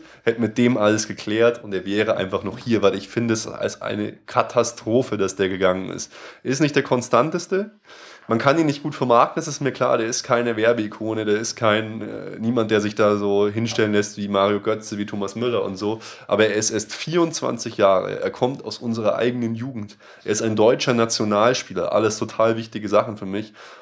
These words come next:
Und er hat einfach noch unglaubliches Potenzial. Schaut euch an, was mit Schweinsteiger passiert ist, dass er auf einmal auf der richtigen Position war,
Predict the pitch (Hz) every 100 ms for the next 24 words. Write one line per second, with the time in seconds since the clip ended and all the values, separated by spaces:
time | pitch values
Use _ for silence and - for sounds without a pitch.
0 | - 104 101 110 110 104 101 139 147 120
1 | 117 117 - - 113 98 - 135 120 98
2 | 120 104 110 - 113 127 107 - 110 -
3 | 107 139 - 123 120 113 123 123 113 117
4 | 104 110 107 101 101 107 113 107 101 98
5 | 95 107 113 104 90 87